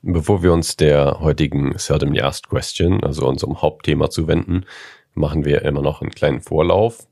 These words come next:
nämlich die Seldomly Asked Unrelated Question oder auch, äh, Sau-Question genannt in unserer Redaktion, bei der wir uns ganz kurz einem, äh, ja, un-, unverbundenen Thema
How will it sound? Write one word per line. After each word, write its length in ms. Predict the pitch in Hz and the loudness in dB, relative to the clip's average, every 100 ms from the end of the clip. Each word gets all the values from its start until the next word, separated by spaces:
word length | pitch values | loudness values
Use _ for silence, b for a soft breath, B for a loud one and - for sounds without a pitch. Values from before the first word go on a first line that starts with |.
| - | -10
nämlich 340 | 76 69 92 | -8 -8 -8
die 160 | - 80 | -8 -8
Seldomly 440 | - 76 73 71 | 0 0 0 0
Asked 340 | 58 73 - - | 0 -2 -4 -2
Unrelated 600 | 123 104 71 64 - - | -2 0 -2 -4 -6 -2
Question 560 | 73 - - 90 104 - | -2 -2 -2 0 0 -2
oder 340 | 78 73 - | -4 -2 0
auch, 280 | 69 - - | -2 -4 -8
äh, 120 | - | -8
Sau-Question 800 | 69 78 90 - 78 - 78 73 | -2 0 0 0 -2 -2 -2 -2
genannt 300 | 76 73 73 | -2 -2 -2
in 120 | 82 | -2
unserer 400 | 78 78 76 76 - | -2 2 0 -2 -6
Redaktion, 760 | 82 82 - - 90 95 117 - B B B B B B | -4 -2 -2 -2 2 2 2 -6 B B B B B B
bei 120 | 80 | -4
der 200 | 78 78 | 0 0
wir 80 | 76 | 2
uns 240 | 78 - | -2 -2
ganz 260 | - 78 - | -2 -2 -2
kurz 260 | 73 71 - | -4 -2 -2
einem, 360 | 73 69 69 | 0 0 0
äh, 220 | 67 69 - - | 0 0 -4 -4
ja, 160 | - - | -4 -4
un-, 280 | - 76 - | -2 -2 -4
unverbundenen 840 | - - 78 78 76 73 69 69 | -12 -6 -2 0 0 0 -2 -4
Thema 440 | - 73 69 67 | -2 0 0 -2